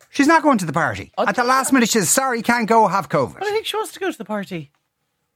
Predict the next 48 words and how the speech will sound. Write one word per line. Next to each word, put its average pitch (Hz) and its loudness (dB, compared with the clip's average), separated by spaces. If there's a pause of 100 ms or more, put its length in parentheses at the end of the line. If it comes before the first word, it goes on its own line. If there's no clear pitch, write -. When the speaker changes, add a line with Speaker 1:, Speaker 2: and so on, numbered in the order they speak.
(300)
Speaker 1:
But 254 0
she, 269 2
no, 294 4
because 214 -2
she 247 0
says, 262 2 (220)
"We're 220 4
s-, 202 -2
both 226 0
senior 226 2
executives 175 0
and 165 0
we 175 4
need 175 4
to - -4
show 160 0
face." - -2
Speaker 3:
Oh, 262 2
I 226 0
see. 233 -2 (160)
Speaker 1:
So 220 2
Speaker 3:
I - 0
think 220 -2
Speaker 1:
I 208 2
Speaker 3:
she 202 0
Speaker 1:
assume 254 2
Speaker 3:
wants 214 2
Speaker 1:
that 180 -2
Speaker 3:
to 170 4
go 147 4
Speaker 1:
means 110 -6
Speaker 3:
to - -10
the - -14
party. 127 -6
I 147 0
Speaker 1:
Yeah, 208 0
Speaker 3:
think 156 -6
Speaker 1:
she 185 -4
Speaker 3:
she 175 -4
doesn't - 0
Speaker 1:
does. 151 -10
Speaker 3:
want 123 -8
to 131 -12
go 117 -6
to 113 -16
the 113 -16
party. 110 -8
Speaker 1:
Yeah. 113 -4